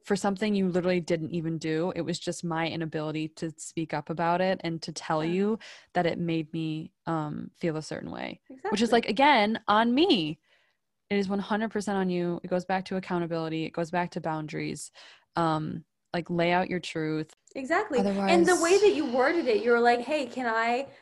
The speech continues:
Speaker 2: call you in on something because I love you and I think you'll wanna know?" And I was like, "Yeah." And then you told me, and I was like, "Oh my God, I totally thought about that, and I should have trusted
Speaker 1: Yeah.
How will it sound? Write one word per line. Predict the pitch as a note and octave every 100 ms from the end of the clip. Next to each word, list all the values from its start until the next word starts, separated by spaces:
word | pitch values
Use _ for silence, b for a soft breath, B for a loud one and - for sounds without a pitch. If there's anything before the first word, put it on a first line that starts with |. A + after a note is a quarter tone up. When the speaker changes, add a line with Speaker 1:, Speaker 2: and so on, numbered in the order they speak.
| B
Speaker 2:
call | - A#3
you | A#3 G#3
in | G3
on | G#3+
something | A#3 B3 A#3 B3
because | B3 A#3+ A3
I |
love | G#3+ G3+ G3+
you | A3+
and | G#3+
I |
think | G#3 G3+
you'll | G3+ G3+
wanna | G3 G3
know?" | F#3 G3 B3+
And | G#3+
I |
was | G#3+
like, | G#3 G#3 -
"Yeah." | C#3+ - - b b
And | -
then | A3+
you | A#3
told | B3 C#4 A#3+
me, | G#3
and | G#3
I | A3
was | A3+ A3+
like, | A3+ -
"Oh | D4
my | D4
God, | D4+ A#3+ G3 -
I | A3+
totally | C4 C4+ C#4 C4+ B3+
thought | A#3+ G#3 A#3
about | A#3 F#3+ F3+
that, | E3+ D#3 -
and | F#3+
I | G3
should | G3+
have | G3
trusted | G3 G3 G3+
Speaker 1:
Yeah. | E3